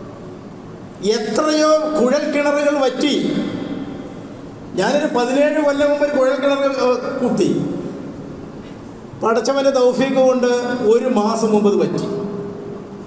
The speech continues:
ഒരുപാട് ആളുകളുടെ മാന്ത്രിക വിദ്യയൊക്കെ നടത്തിയിട്ട്, മാന്ത്രിക വിദ്യ വെച്ചാൽ അത് ചെയ്യാൻ പറ്റാവുന്ന വിദ്യകളൊക്കെ നടത്തുന്ന ആളുകൾ ഇങ്ങനെ ചെമ്പും പിടിച്ചിട്ടൊക്കെ എന്ത് ചെയ്യും? ചെമ്പ്, ഇളനീര്,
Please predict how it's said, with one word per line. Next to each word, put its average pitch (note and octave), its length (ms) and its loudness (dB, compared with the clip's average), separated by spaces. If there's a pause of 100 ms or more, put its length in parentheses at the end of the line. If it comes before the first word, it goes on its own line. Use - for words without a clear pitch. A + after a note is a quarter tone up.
(800)
ഒരുപാട് C4 680 2
ആളുകളുടെ C4 600 2
മാന്ത്രിക B3 600 2
വിദ്യയൊക്കെ A#3+ 400 2
നടത്തിയിട്ട്, G#3+ 460 2
മാന്ത്രിക A#3 300 4
വിദ്യ B3 120 2
വെച്ചാൽ C4+ 240 2
അത് B3 140 0
ചെയ്യാൻ B3 320 4
പറ്റാവുന്ന A#3 420 4
വിദ്യകളൊക്കെ A3 480 2
നടത്തുന്ന G#3 360 4
ആളുകൾ G3 420 4
ഇങ്ങനെ F#3+ 200 2
ചെമ്പും G3 280 4
പിടിച്ചിട്ടൊക്കെ F#3+ 400 2
എന്ത് F3+ 120 4
ചെയ്യും? F3 300 4
ചെമ്പ്, F3+ 300 4
ഇളനീര്, F3 580 4